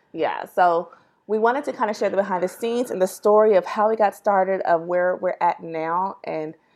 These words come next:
our future success and where we hope to go. But there's so many things that we can say, not only about, um,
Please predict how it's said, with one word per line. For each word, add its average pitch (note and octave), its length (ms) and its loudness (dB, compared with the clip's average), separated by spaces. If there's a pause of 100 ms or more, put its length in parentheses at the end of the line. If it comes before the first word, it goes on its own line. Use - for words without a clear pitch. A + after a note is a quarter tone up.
(720)
our F#3+ 120 10
future C4 340 -8
success D#3+ 420 -4
and E3 100 -6
where E3 120 0
we E3 100 -4
hope F3 240 -4
to E3 80 -6
go. D#3 240 2
But E3+ 200 -2
there's G3+ 200 2
so G#3 220 2
many G#3+ 360 -6
things A3 300 2
that F3+ 140 2
we F#3 80 2
can F3+ 180 -8
say, E3+ 300 2
not F3 180 0
only F3+ 260 0
about, E3 500 4 (1080)
um, E3 340 6